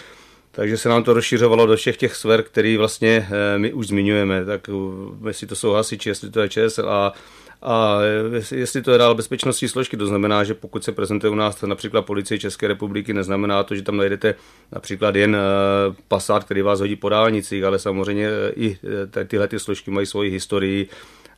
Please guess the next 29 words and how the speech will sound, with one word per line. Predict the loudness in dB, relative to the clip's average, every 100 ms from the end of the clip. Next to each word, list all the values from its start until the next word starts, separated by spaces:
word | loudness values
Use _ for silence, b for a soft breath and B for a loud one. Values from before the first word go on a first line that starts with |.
| _
a | -6
právě | 0 2 0 -4 _ _
tímhle | -2 2 4
způsobem | 2 -6 -2 0 0 -2 -8
chceme | -8 -4 -2
zmiňovat, | -2 -2 0 0 -2 -2
eh, | 0 2 2 0 -4
průběh | -6 -2 -2 -2 -2
a | -2
vývoj | -4 -4 -4 -2
techniky, | -6 -6 -8 -6 -4
nejen | -2 4 4 4
techniky, | 2 -2 -2 -4 -4 -2
ale | 0 -2
i | -4
třeba | -6 -4
výstroje | -4 -6 -6 -2 -2 -2
a | -6
tak | -4 -2
dále. | -2 -2 -4 B B B _
A |
veškeré | -12 -8 -6 -4
věci, | -4 -6 -12
které | -6 -4 -2
nějak | -4
k | -6 -6
retru | -2 0 -2
patří | -8 -10 -8
obecně. | -10 -8 -10 -10 -12